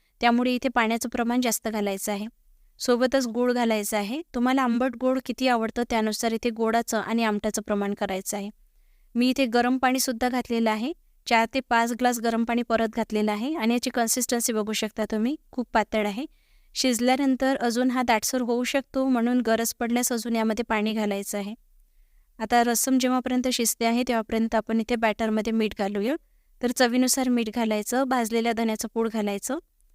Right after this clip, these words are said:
आलं किसून घालायचं आहे, सोबतच चिरलेली कोथिंबीर घालूया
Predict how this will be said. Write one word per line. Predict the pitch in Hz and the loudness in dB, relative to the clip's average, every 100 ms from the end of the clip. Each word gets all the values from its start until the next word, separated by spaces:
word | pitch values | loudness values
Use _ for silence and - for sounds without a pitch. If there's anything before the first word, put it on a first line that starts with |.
| _ _ - | _ _ 2
आलं | 220 233 247 | 4 4 2
किसून | 254 - 262 | -2 0 0
घालायचं | 262 240 220 208 214 | 2 0 0 -2 -4
आहे, | 202 330 - _ _ _ _ _ _ _ _ _ _ - _ _ _ _ _ _ _ _ _ _ _ _ | -2 -6 -8 _ _ _ _ _ _ _ _ _ _ -20 _ _ _ _ _ _ _ _ _ _ _ _
सोबतच | - 247 233 254 269 - | 0 2 2 2 0 0
चिरलेली | 269 240 247 | 0 0 0
कोथिंबीर | 254 233 - 240 247 247 | 0 -4 -2 0 0 0
घालूया | 233 233 240 | 0 0 -2